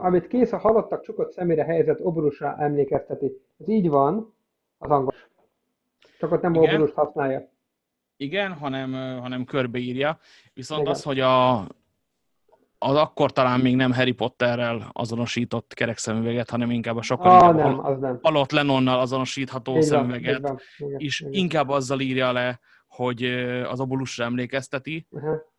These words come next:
Speaker 2: Az egy, ö,
Speaker 1: Aha.
Speaker 2: tök erős, erős hangulati elem ebben a részben.
Speaker 1: Igen. Igen, egyébként később sok hangulati elemet aláhúztam, ami tök jó. Na, ö, én is aláhúztam ezt a mondatot egyébként, és ugye itt most egy, ö, ö, a, ö,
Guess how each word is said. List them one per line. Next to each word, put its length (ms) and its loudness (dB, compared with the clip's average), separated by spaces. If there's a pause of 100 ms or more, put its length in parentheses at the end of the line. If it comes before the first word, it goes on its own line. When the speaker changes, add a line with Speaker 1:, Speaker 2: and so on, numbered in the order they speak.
(300)
Speaker 2:
Az 200 -2
egy, 240 -2
ö, 260 0
Speaker 1:
Aha. 120 -4
Speaker 2:
tök 200 -4
erős, 300 -4
erős 280 -8
hangulati 460 -8
elem 320 -12 (100)
ebben 300 -12
a 40 -10
részben. 580 -12
Speaker 1:
Igen. 380 -2 (320)
Igen, 220 0
egyébként 420 2
később 320 4
sok 220 2
hangulati 460 0
elemet 300 0
aláhúztam, 640 -2
ami 200 -4
tök 180 -4
jó. 160 -12 (600)
Na, 440 0 (420)
ö, 240 4
én 180 6
is 80 0
aláhúztam 480 6
ezt 160 -2
a 40 -2
mondatot 380 -2
egyébként, 640 0 (120)
és 500 -2
ugye 220 8
itt 160 6
most 260 -2
egy, 240 4
ö, 200 2 (400)
ö, 140 -2 (380)
a, 360 4
ö, 220 0